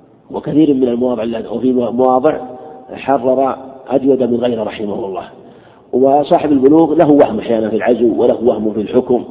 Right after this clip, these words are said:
هذا واقع، آه، يظهر والله أعلم أنه، آه، علق بذهن كتاب محرر فربما كتبه وربما أضاف، يضيف أحيانًا، كما أن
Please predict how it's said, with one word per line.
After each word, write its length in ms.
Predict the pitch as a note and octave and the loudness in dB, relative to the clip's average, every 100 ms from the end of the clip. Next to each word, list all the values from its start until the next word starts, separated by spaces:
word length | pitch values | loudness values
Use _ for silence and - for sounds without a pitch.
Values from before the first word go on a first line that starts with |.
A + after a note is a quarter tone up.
| - - - - | -16 -20 -18 -4
هذا 180 | C3+ | 2
واقع، 420 | D3 D3+ G#2 B2+ - - - - - - - - | 4 4 2 -4 -4 -12 -18 -20 -20 -20 -20 -12
آه، 500 | A2 A2+ G#2+ B2 B2 G2 | -8 -6 -4 -6 -6 2
يظهر 300 | F3+ D3+ C#3 | 4 4 4
والله 240 | C#3 B2+ A#2+ | 4 4 2
أعلم 200 | A#2+ A#2+ | 2 -2
أنه، 440 | A#2+ A#2 A2+ G#2 - - - - | -4 -2 -2 -4 -6 -20 -20 -16
آه، 240 | A2 A2+ | -14 -10
علق 420 | G2+ B2 A#2+ - | -4 -2 -2 -2
بذهن 400 | A2 A2+ A#2 A2 | -4 -2 -4 -4
كتاب 280 | G#2 A2+ A#2 | -8 -4 -4
محرر 500 | G#2+ G#2+ A#2+ C#3 C#3 C3 A2+ A2+ A2+ - - - | -4 -4 -4 -4 -4 -4 -4 -6 -10 -20 -20 -14
فربما 680 | - A#2 B2 A#2 A#2 A#2 G2+ - - - - | -4 -4 -2 -2 -2 -6 -8 -16 -20 -14 -4
كتبه 300 | B2+ A2+ A2+ | -2 -2 0
وربما 600 | B2 B2+ E3+ E3 C#3 A#2 | 2 4 4 4 2 2
أضاف، 240 | A#2 F#2 - - A2 | 0 -4 -8 -16 -6
يضيف 280 | A#2+ D3 | -2 0
أحيانًا، 420 | A2 - A2 G2 G2 - - - - - | -2 -6 -6 -6 -12 -18 -20 -20 -20 -18
كما 240 | B2+ A#2+ | -10 -6
أن 100 | A#2 | -6